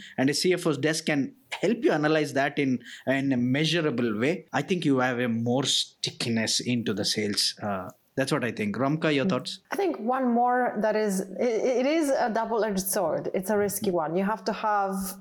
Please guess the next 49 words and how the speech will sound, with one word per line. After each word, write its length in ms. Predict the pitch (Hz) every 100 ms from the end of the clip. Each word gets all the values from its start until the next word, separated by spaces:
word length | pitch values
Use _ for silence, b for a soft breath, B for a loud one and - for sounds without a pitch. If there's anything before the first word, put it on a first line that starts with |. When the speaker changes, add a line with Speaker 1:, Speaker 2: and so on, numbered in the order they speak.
| -
Speaker 2:
a 60 |
little 180 | 208 226
bit 80 | 220
of 80 | 214
a 80 |
relationship 640 | 196 190 190 190 208 - 190
there 180 | 196 180
already. 320 | 190 190 180
You 100 | 180
have 320 | 175 190 190
to 400 | - 202 185 180 -
know 640 | 214 226 233 233 226 226 226
how 160 | 202
certain 840 | 185 - 214 208 208 190 180 175 180 b b b _
you 300 | 202 214 196
are 680 | 190 202 202 180 165 - 170 - 202
as 160 | 202 196
a 60 | 190
vendor 420 | 190 214 208 190
of 180 | 175 -
choice, 500 | - 190 165 170 -
perhaps, 680 | 185 160 165 170 190 - - B B -
at 120 | 190
least 180 | 226 -
from 120 | 202
the 80 | 185
business 320 | 202 208 190 180
perspective. 520 | 190 185 185 185 185
But 120 | 202
the 60 | 190
question 440 | 220 262 - 233
that 100 | 208
I 100 | 180
like 300 | 175 190 208 -
asking 720 | 180 190 - 185 160 160 160 B B B
to 100 | 208
C 180 | - 208
F 160 | 196
Os 200 | 208 196
as 140 | - 175
well 180 | 190 180
is, 160 | 180
"What 120 | - 208
is 80 |
going 200 | 196 202 190
to 80 |
help 220 | 185 185 185
you 40 |
buy?" 460 | 175 170 151 -